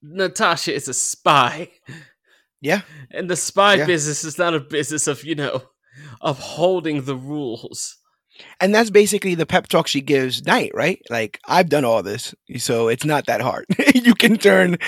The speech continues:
Speaker 2: all your friends and family in, uh, if you want this new life, if you really want it,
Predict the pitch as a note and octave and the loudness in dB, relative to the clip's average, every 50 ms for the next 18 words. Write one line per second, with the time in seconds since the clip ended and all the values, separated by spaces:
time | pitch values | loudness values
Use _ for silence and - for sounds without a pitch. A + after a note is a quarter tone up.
0 | - - - - - - E3 F3 F3 F#3+ G3+ F#3+ - - - F3+ F#3 F#3+ E3 F#3 | -6 -6 -6 0 2 4 4 6 6 8 6 6 4 4 2 0 0 2 0 -2
1 | F3 D3+ E3 D3+ D3+ D3+ D3+ D3+ C#3+ C#3 C3+ B2+ B2 C3 - - - - - - | 2 4 4 4 4 4 4 4 4 4 2 2 0 -4 -6 -10 -16 -20 -20 -20
2 | - - _ _ - C3+ C3 C3+ C3 C3+ C#3 C#3+ C#3+ C#3 C3 - C#3 B2+ C#3 C#3+ | -20 -20 _ _ 0 0 2 2 2 2 2 2 2 0 0 -2 -4 -2 0 0
3 | C3+ A#2+ A#2 A#2+ B2 C3 A#2 A2+ G2+ B2 C#3 G#3+ G#3 C#3+ - A#2+ C#2+ A#1+ - - | 2 2 2 2 0 0 -2 -2 0 4 4 4 4 4 2 0 -2 -4 -6 -10